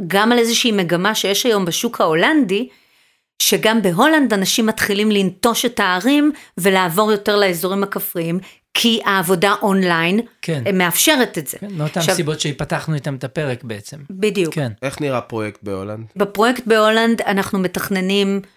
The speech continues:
Speaker 1: שבכפר הראשון יהיו סדר גודל של חמישים, שישים בתים, שאותם אנשים יוכלו,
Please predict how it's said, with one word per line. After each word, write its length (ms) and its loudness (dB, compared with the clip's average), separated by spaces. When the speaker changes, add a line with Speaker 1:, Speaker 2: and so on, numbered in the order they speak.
Speaker 1:
שבכפר 480 -2
הראשון 760 -2
יהיו 220 -2
סדר 400 -2
גודל 440 -2
של 320 -4
חמישים, 560 -4
שישים 440 -4
בתים, 420 -2
שאותם 400 -2
אנשים 340 -4
יוכלו, 440 -2